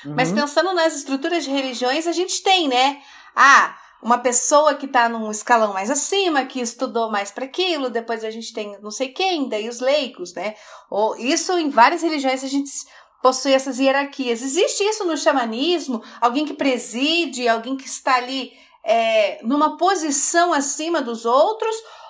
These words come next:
Speaker 1: Ou é tudo fraternalmente? Como é que funciona isso, essa organização interna?
Speaker 2: Então, assim, durante o ritual,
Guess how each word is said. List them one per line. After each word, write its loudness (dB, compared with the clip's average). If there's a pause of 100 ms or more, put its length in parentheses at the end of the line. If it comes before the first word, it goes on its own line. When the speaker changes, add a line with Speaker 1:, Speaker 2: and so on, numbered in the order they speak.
Speaker 1:
Ou 6
é 12
tudo -2
fraternalmente? 0
Como -2
é 2
que -8
funciona 0
isso, -4
essa 2
organização 0
interna? -2 (380)
Speaker 2:
Então, 4
assim, 2
durante 6 (440)
o 8
ritual, 4